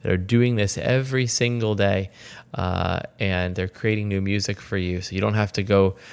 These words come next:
uh, backwards and, and repeat. There's always something new for you to do. And, uh, also, I think this is the, the fourth section, the fourth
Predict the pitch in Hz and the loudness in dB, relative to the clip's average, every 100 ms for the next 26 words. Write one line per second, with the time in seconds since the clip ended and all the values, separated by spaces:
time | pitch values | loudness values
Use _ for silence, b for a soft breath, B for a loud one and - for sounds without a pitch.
0 | B - 87 87 87 - - - 107 101 | B -4 -2 0 -2 -6 -12 0 4 4
1 | - 107 101 - 95 90 - 92 95 - | 4 2 2 0 -4 -2 -2 0 0 0
2 | 127 131 - - - 104 92 107 107 101 | -2 -2 -4 -12 -6 -4 0 4 4 2
3 | 110 95 92 90 90 - 90 87 92 95 | 0 -2 -2 -2 -2 -4 -4 -4 -4 -4
4 | 92 - B B B B B B B B | -4 -8 B B B B B B B B
5 | B - 120 120 117 120 113 - 104 98 | B 0 4 4 4 0 -4 -4 -2 -2
6 | - - _ _ _ _ _ - 80 - | -4 -14 _ _ _ _ _ -20 -20 -14
7 | - 120 123 123 113 107 113 98 - 98 | 2 4 6 6 6 4 0 0 0 0
8 | 95 101 - 127 123 - - 98 - 90 | -2 -4 -2 2 2 2 0 0 0 -4
9 | 85 113 101 - | -2 -2 -2 -6